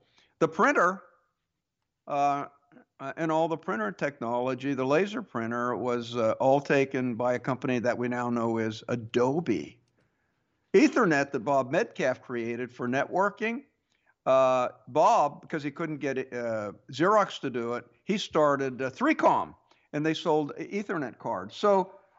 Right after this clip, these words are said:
all of that, uh, great technology and that great team, Palo Alto Research Center didn't know what to do with them because they were so locked into the past.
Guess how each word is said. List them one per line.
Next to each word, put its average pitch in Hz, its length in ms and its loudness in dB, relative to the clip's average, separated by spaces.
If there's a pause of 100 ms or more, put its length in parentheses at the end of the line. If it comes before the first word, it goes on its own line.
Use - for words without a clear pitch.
(140)
all 247 400 4
of 240 160 0
that, 180 380 2 (180)
uh, 139 440 -2 (400)
great 151 540 0
technology 165 800 -2
and 143 120 -2
that 151 160 -2
great 143 340 -4
team, 135 520 -2 (360)
Palo 175 280 4
Alto 165 180 2
Research 180 460 -4
Center 131 180 -2
didn't 143 160 -4
know 147 80 -2
what 156 160 -2
to 156 60 -8
do 160 180 0
with 190 180 -2
them 120 160 -2
because 123 500 0 (220)
they 135 100 2
were 131 140 2
so 143 300 0
locked 143 560 2 (460)
into 127 560 -4 (160)
the 117 100 -4
past. - 560 -8